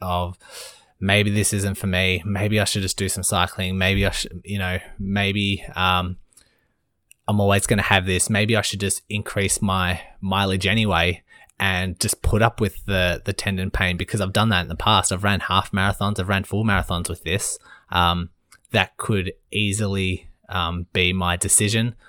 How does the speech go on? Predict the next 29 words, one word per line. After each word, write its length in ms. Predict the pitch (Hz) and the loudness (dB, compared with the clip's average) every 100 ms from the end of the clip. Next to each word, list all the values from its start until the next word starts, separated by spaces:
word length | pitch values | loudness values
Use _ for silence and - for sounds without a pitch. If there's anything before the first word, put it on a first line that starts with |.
| _ - | _ -2
But 180 | 92 85 | -2 0
no, 240 | 95 98 | 0 0
it 200 | 90 87 | 0 -2
took 180 | 101 90 | -4 -2
discipline. 480 | 98 - - 98 92 | -2 -4 -4 -4 -4
It 80 | - | -6
took 120 | - | -4
a 40 | |
bit 100 | 101 | -2
of 80 | 90 | 0
a 40 | |
mindset. 420 | 92 90 - 92 73 | -2 -2 -2 -2 -2
I 60 | |
said, 260 | - 90 90 | -2 -2 0
"No, 260 | 101 104 101 - - - | 2 2 0 -8 -20 -6
um, 380 | - 87 82 85 - - - | 0 2 0 -4 -12 -8 -2
this, 180 | 117 - - - - | 0 -2 -10 -20 -8
my 200 | 95 95 | -2 -2
goal 420 | 101 107 117 117 101 | 2 4 4 2 -2
is 180 | 95 | -4
to 320 | - 98 87 - | -2 0 0 -2
abolish 520 | 92 92 90 90 - - | -2 0 0 0 -2 -2
this 280 | 87 - | -4 -4
hamstring, 680 | - 92 98 - 98 95 95 _ _ - | -6 -4 -4 -2 -4 -4 -10 _ _ -18
uh, 140 | 120 - | -16 -6
tendon 340 | - 113 120 110 | 0 2 4 4
pain. 380 | 107 113 117 - _ _ | 4 6 4 0 _ _
So 460 | - 95 90 87 80 | -2 2 2 2 0
let's 460 | 95 95 - - | -2 -2 0 0